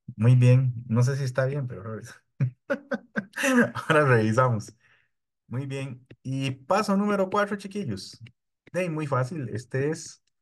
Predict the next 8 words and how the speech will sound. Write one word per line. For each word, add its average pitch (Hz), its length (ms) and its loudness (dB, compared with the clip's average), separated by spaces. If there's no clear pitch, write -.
la 107 120 0
ecuación 104 360 -4
del 113 120 0
plano 98 340 -4
alfa. 190 260 -6
Ecuación 107 800 -2
del 92 300 -6
plano 98 520 -4